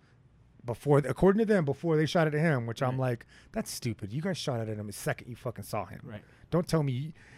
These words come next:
Speaker 1: he didn't fucking, you guys didn't shoot at him first. He fu-, you guys were
Speaker 2: Right.
Speaker 1: shooting at him the whole time."
Speaker 2: We know how cops get down here.
Speaker 1: Yeah. So, in all, they fired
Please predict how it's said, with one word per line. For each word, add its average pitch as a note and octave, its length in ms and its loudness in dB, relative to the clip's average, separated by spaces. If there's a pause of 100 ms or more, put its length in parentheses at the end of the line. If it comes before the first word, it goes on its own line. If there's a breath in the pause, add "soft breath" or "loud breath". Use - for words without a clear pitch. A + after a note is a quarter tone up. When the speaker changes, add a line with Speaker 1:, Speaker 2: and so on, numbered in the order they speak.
Speaker 1:
he D3+ 180 4
didn't C3 240 4
fucking, C#3 300 -2
you C#3 100 2
guys B2+ 160 6
didn't A#2+ 160 -6
shoot D#3+ 200 2
at A#2+ 80 2
him G#2+ 100 -2
first. A2 300 -4
He D#3 60 -4
fu-, - 160 -12
you F3 120 -2
guys F#3 160 2
were D3 60 0
Speaker 2:
Right. A2 80 -2
Speaker 1:
shooting E3+ 200 -2
at D#3 100 2
him D#3 120 0
the C#3 80 -2
whole C#3 200 0
time." A#2 420 -4 (300 soft breath)
Speaker 2:
We D3 140 -2
know E3 160 0
how D3+ 120 2
cops B2+ 280 -8
get A2 180 -12
down G#2+ 200 -12
here. G#2+ 140 -10
Speaker 1:
Yeah. A2 280 -10 (640 soft breath)
So, A#2 460 0 (960)
in C3+ 160 -2
all, F#3 420 8
they D#3+ 140 4
fired D3+ 300 2